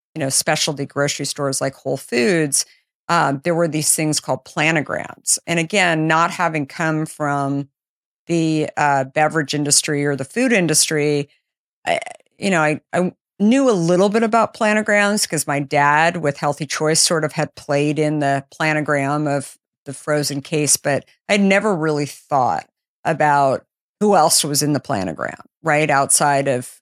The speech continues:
uh, you know, for him at Conagra, he was kind of negotiating internally with other, uh, product managers to get space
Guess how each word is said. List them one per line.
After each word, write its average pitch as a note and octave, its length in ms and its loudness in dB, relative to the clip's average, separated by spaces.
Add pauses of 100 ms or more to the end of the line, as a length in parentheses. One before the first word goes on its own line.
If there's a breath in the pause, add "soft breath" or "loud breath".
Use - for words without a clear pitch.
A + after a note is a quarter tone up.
uh, C3 300 0 (380)
you E3 80 -2
know, C#3+ 40 0
for D3 180 -4
him F#3 460 2
at D#3 140 -2
Conagra, D#3+ 580 2
he F#3+ 240 -4
was E3+ 320 2 (560)
kind D#3 140 -2
of D3 80 0
negotiating D#3 720 0
internally D3 680 -2
with C#3+ 260 -2
other, C#3 460 0 (400 soft breath)
uh, C3+ 220 0
product F#3 460 0
managers - 720 -6
to D#3+ 100 -4
get D3 200 -4
space - 580 0